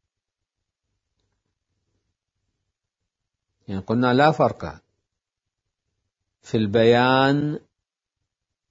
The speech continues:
بين أن يكون بإمارة معتبرة تدل على التكليف، وبين ماذا؟ وبين أن يحكم العقل بضرورة الاعتناء بالتكليف المحتمل،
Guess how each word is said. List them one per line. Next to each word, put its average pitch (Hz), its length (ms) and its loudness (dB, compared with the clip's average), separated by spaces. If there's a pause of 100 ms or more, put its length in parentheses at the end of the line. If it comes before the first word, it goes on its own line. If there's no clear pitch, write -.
(220)
بين 113 280 -2
أن 113 220 0
يكون 113 600 -2
بإمارة 123 760 0
معتبرة 151 640 0
تدل 131 400 -2
على 127 200 0
التكليف، 127 680 -8 (1160)
وبين 117 400 -2
ماذا؟ 113 420 -2
وبين 104 380 -4
أن 101 220 -4
يحكم 147 460 -2
العقل 151 500 0
بضرورة 127 640 2
الاعتناء 139 540 -2
بالتكليف 117 520 -6
المحتمل، 92 560 -14